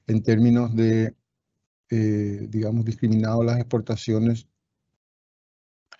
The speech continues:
al mes de diciembre por países, vemos de que Chile, el, en val-, en términos de valor, se incrementó, se incrementó la exportación en cincuenta y nueve coma cinco por ciento, alcanzando setecientos diez millones de dólares, como habíamos mencionado,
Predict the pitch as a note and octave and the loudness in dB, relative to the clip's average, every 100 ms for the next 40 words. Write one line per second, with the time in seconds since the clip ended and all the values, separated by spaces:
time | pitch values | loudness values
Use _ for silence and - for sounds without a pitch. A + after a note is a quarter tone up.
0 | _ _ _ A#2 A2+ A2+ A#2+ A#2 A#2 A2+ | _ _ _ 2 4 4 4 2 2 2
1 | A#2 A#2 A#2 A#2 A#2+ D#3+ C#3 B2 A2 A2+ | 2 0 -2 2 2 2 0 0 0 0
2 | A2+ A2+ G#2+ A2 G#2 - C3 C3 C3 B2+ | -2 -4 -4 -4 -4 -2 0 2 2 2
3 | A2+ A2+ A#2 A2+ A2+ A2 A2 A2+ A#2+ B2 | -2 -2 -2 0 0 0 0 0 2 2
4 | B2 A#2+ G#2+ A#2 A#2 B2 A#2+ A#2 G#2 G2+ | 2 2 2 0 -2 -2 0 -2 -2 -2
5 | A2 A2+ A2+ - - A2+ A2 A2+ G#2 A2 | -2 0 -4 -8 -8 -6 -4 -4 -4 -4
6 | A2+ - A2+ A2+ - A2+ A2 A2 G#2+ A2+ | -4 -6 -6 -6 -4 -4 -2 -4 -4 -4
7 | A2+ A2+ A2+ A2+ A2 A2+ A2+ A2+ A2+ - | -2 -2 -2 -2 -2 0 0 0 -2 -2
8 | A2 A#2 B2 A#2 D3 C#3+ C#3 B2+ A2+ A2 | -4 -4 -4 -6 -2 -2 -2 -2 -2 -2
9 | G#2+ A2 A2+ A2 A2 G#2 A2+ G#2+ A2 A#2 | -2 -2 -4 -6 -6 -4 -4 -2 -2 -2
10 | A2 A2 A#2 A#2+ A#2 B2 A#2+ A#2+ A#2 A2+ | -2 -2 0 0 0 0 -2 -4 -2 0
11 | A2 A2+ A#2+ B2+ B2 C#3 C3 C3+ | -2 -4 -4 -4 -2 -2 -2 -4